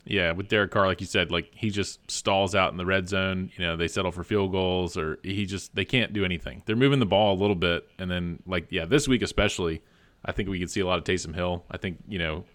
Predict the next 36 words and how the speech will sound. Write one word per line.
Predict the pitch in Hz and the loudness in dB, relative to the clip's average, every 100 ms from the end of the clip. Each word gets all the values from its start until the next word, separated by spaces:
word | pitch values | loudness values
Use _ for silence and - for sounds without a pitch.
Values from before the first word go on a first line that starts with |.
| _ | _
it's | 110 127 | -2 2
always, | 123 117 - - - _ - | 4 4 0 -12 -20 _ -2
we, | 131 | 2
we | 127 131 | 4 6
are | 131 | 10
always | 156 147 113 | 10 10 8
wanting | 127 110 | 4 2
to | |
get | 107 - | 0 2
those | 101 90 | 2 4
Taysom | 104 87 87 | 2 2 0
Hill | 95 | 4
weeks. | 90 87 90 | 4 4 2
I | |
feel | 87 | 2
like | 104 82 | 2 4
this, | 101 - - - | 2 0 -10 -6
as | 101 87 - | -4 -4 -2
any, | 101 90 | -2 0
could | 87 | 0
be | 87 | 0
a | 82 | 0
Taysom | 92 82 85 | -2 -4 -2
Hill | 90 | -2
week. | 85 82 - _ _ - | 0 0 -4 _ _ -10
Um, | 85 85 85 | -4 -2 -2
and | 107 | 0
then | 113 | 2
I'll | 110 | 2
just | 95 | 0
mention | 104 90 | -2 0
Alvin | 87 87 87 | 0 0 -2
Kamara, | 85 90 95 | -2 0 0
of | - | 0
course. | 92 90 - | 0 0 0
Like, | 87 85 | -2 -2